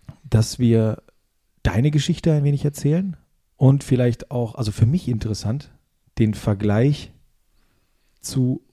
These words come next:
unserer Gründungsgeschichte. Weil, ähm, viele werden sich fragen, wie kommt man zu dem Punkt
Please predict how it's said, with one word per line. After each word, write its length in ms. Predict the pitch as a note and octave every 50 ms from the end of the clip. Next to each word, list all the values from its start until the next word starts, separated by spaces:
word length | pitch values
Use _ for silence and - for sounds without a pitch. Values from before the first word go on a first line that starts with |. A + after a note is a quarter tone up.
| _ _
unserer 360 | - C#3+ C#3 C3 B2 G#2 G2
Gründungsgeschichte. 880 | F#2 - - G2+ F#2 F2+ F2+ - - - G2 - G2+ F#2+ - - - - _ _ _ - - - - - - _ -
Weil, 360 | - G#2+ G#2+ G#2+ G#2+ A2 G#2+
ähm, 480 | G#2+ G#2+ G#2 G#2 G#2 G#2 G2+ G2+ A2 - - - - C#3+ A#2
viele 220 | - F3 F#3 F3+
werden 180 | C#3+ C3 B2+ B2+
sich 160 | A#2+ A#2 -
fragen, 460 | - - A2+ A#2 A#2+ C3 C3+ C3+ C#3+ - _ _ -
wie 380 | D3+ A2 G#2 G#2+ B2+ D3 E3
kommt 300 | D3 - - C#3+ D3 D3
man 380 | D3 B2+ B2 B2 A#2+ B2 B2+ B2 - _
zu 160 | - - - A#2
dem 180 | G#2+ G#2+ G2+
Punkt 460 | - - A#2+ B2 C#3+ D3+ C#3+ - -